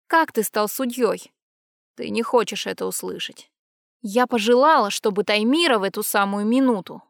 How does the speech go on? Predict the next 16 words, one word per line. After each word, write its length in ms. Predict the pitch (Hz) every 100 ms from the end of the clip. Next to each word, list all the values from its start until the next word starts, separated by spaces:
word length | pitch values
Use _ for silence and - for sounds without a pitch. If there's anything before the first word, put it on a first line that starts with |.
| _ _
сожрала 640 | - - 240 269 277 277 269
пустота. 720 | 277 - 285 294 269 214 - _ _ _ _ -
Да, 380 | 233 311 254 196
это 220 | 254 339
было 260 | 285 330 320
бы 140 | 349
правильно. 640 | - 240 247 262 202 190 - _ _ _ _ _
Вечность 640 | 262 311 320 - - -
мне 260 | 220 226 226
испоганил. 720 | - 285 269 277 233 202 190 _ _ _ _ _ _
А 120 | 339
теперь 360 | 330 320 320 294
еще 260 | 302 - 311
и 120 | 302
загадками 680 | 294 311 349 330 - 214 208
говорит. 580 | 202 220 220 208 -